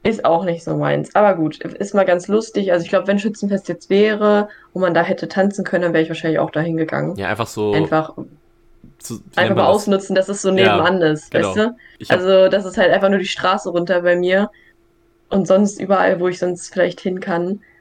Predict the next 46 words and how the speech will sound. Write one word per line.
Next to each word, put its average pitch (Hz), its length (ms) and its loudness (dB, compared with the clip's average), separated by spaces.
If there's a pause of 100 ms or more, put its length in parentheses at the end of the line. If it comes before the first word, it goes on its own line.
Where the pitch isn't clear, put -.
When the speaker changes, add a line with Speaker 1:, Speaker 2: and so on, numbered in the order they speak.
Speaker 1:
muss 190 120 -4
ich - 80 -8
immer 185 120 4
mit 175 100 0
dem - 80 0
Auto 185 220 2
fahren, 170 300 0
weil 170 120 2
es 170 60 -6
so 170 100 -2
weit 170 160 2
weg 190 180 -4
ist. 185 280 -4
Also 151 120 0
was 160 120 -4
heißt 156 160 -4
so 156 80 -6
weit 156 160 0
weg, 165 180 -4
ne? 165 160 -2
Aber, 156 360 0 (920)
oder 170 260 0
halt 165 220 2
nachts 165 340 -2
mit 165 120 -2
dem 165 80 -6
Fahrrad 165 360 -2
nochmal 170 240 -4
so 160 100 -2
allein 165 300 0
über 160 140 -4
die 165 80 -6
Felder, 165 360 0
ist 156 120 -6
halt 156 100 -4
irgendwie 160 240 -4
auch 143 60 -4
nicht 156 160 -6
so 151 100 -12
nice. 151 220 -4
Speaker 2:
Ist - 140 -14
nicht 107 160 -10
so 98 120 -12
geil, 98 240 -10
das 101 140 -12
stimmt. 95 220 -14